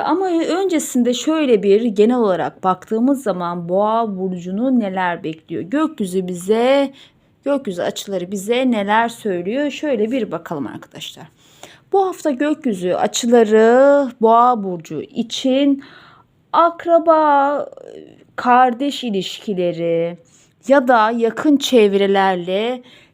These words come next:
e, bir takım fikir anlaşamamazlığı, bir takım sürtüşmeler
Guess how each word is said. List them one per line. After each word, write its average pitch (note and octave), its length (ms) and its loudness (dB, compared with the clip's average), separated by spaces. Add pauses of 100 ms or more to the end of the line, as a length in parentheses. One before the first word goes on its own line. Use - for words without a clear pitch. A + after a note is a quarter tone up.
e, G#3 260 4
bir E4+ 220 2
takım A#3+ 640 2 (840)
fikir C#4+ 540 0
anlaşamamazlığı, F#3 1300 -2 (300)
bir D#4+ 180 -4
takım A3 360 -6
sürtüşmeler B3+ 1000 -2